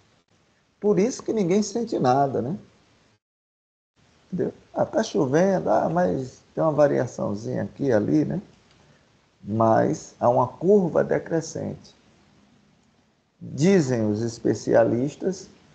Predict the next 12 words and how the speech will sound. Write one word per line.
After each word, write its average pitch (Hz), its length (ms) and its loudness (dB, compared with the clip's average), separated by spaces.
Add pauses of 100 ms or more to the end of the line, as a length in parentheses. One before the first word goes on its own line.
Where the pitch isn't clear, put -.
(220)
que, 139 80 0
se 208 220 0
porventura 135 1120 0 (1400)
continuar 143 680 2
o 113 80 2
desmatamento 117 1160 -2 (1800)
na 110 640 2
região 120 500 2
amazônica, 110 920 0 (3000)
é, 107 800 4 (1800)
vai 131 240 2
diminuir 170 920 2